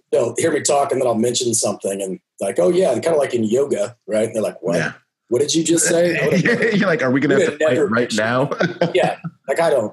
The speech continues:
Speaker 1: you know, it's all good stuff. So,
Speaker 2: Yeah.
Speaker 1: um, yeah, man, just kinda do me and try not to assume. And that's it, really. Just wife, kid, live for them and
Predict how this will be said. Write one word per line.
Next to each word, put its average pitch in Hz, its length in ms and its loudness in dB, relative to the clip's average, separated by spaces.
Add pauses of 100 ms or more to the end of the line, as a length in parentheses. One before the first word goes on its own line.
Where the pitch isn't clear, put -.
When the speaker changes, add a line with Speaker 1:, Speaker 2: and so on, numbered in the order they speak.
(120)
Speaker 1:
you 147 120 2
know, - 80 -2
it's - 180 -2
all 143 420 0
good - 160 0
stuff. - 400 -4
So, - 380 -4
Speaker 2:
Yeah. 113 460 2
Speaker 1:
um, 120 500 -2 (260)
yeah, 190 120 2
man, 156 240 0 (140)
just 175 240 -2
kinda 156 320 0 (220)
do 147 220 0
me 151 240 2
and 98 200 -4 (540)
try 131 100 0
not 131 120 -2
to 135 100 0
assume. 120 440 0
And 95 220 -6 (1120)
that's - 220 -2
it, 139 200 0
really. 120 260 0
Just 110 280 -6
wife, 120 200 0
kid, 123 260 0
live 117 180 0
for 123 100 -2
them 120 260 -2
and - 180 -8